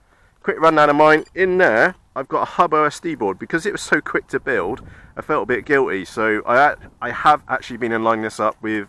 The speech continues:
a hub O S D board, so I can see the voltage, the current, and the flight time on it. Uh, little video transmitter on the top. Uh, the label's actually wrong on that one. It's only twenty-five. Uh, and, uh, a little run cam Swift down in the nose,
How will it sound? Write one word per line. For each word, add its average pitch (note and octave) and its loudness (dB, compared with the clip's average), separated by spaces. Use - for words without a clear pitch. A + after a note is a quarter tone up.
a G2+ -4
hub B2 0
O A2+ 2
S G#2+ -2
D A#2+ -6
board, F#2+ -6
so G#2+ -6
I G2+ -2
can G2+ -10
see G#2 -12
the F#2+ -10
voltage, A2+ -4
the G2+ -14
current, G#2 -2
and G2 -14
the G2+ -10
flight G#2+ -4
time F2+ -8
on F2 -8
it. G2+ -6
Uh, G2+ 0
little B2+ -4
video A2 -2
transmitter G#2 -6
on G2 -8
the G2 -6
top. G#2+ -4
Uh, G2+ -4
the G2 -10
label's G2+ -4
actually F#2+ -10
wrong F#2+ -6
on F2 -10
that F#2+ -8
one. G2 -12
It's G2 -14
only F#2+ -12
twenty-five. F#2+ -12
Uh, G#2 0
and, G#2+ -4
uh, G#2+ 0
a - -6
little A#2 -2
run A#2+ -2
cam B2+ -2
Swift - -8
down D#3+ -4
in E3+ -4
the F#3+ -2
nose, G#3 0